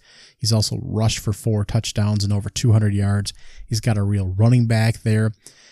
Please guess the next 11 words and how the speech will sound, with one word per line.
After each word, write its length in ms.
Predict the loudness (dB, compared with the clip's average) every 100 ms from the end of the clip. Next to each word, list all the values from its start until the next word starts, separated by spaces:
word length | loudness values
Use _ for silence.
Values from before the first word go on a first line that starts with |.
| _ -10
and 140 | -8
Carbonnet, 840 | -2 -2 0 0 2 0 0 -6 -8 -20 _ -4
who's 220 | -2 2
ran 220 | 2 2
for 140 | 2
over 140 | 0 0
six 320 | 0 0 0
hundred 240 | 2 0
fifteen 520 | 0 0 0 0 0 2
yards 340 | 2 2 0
and 100 | -4